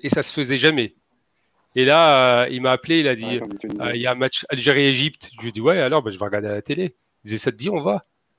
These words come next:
Speaker 1: On y va ? Et j'ai dit, oui, mais de toute façon, euh, l'Algérie, elle a, elle a juste à gagner, euh, elle a juste à gagner à moins de deux zéro. Donc, euh, ouais, samedi, mais ça va être surtout des vacances. Et nous, on y allait vraiment pour des vacances en Égypte. Et puis, le match, c'était vraiment qu'une formalité.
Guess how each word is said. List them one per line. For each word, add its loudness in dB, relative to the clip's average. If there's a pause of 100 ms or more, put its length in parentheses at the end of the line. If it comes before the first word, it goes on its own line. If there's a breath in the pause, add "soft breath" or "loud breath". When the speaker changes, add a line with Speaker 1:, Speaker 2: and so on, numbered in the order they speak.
(400)
Speaker 1:
On -6
y -2
va ? 2
Et 0
j'ai -10
dit, 0
oui, 4
mais 2
de -2
toute -10
façon, 4
euh, 4 (520 soft breath)
l'Algérie, 0
elle 4
a, 2
elle 2
a 2
juste -4
à 4
gagner, 2
euh, -6 (1000 loud breath)
elle 6
a 6
juste 2
à 6
gagner 6
à 4
moins 6
de 0
deux 4
zéro. 6
Donc, 0
euh, 6
ouais, 6
samedi, 0
mais 0
ça -2
va 2
être -4
surtout -6
des 0
vacances. -2
Et -4
nous, 2
on -2
y 2
allait 6
vraiment 4
pour -2
des 2
vacances 0
en 0
Égypte. 0
Et -4
puis, -6
le 0
match, 2
c'était -8
vraiment -2
qu'une -8
formalité. -4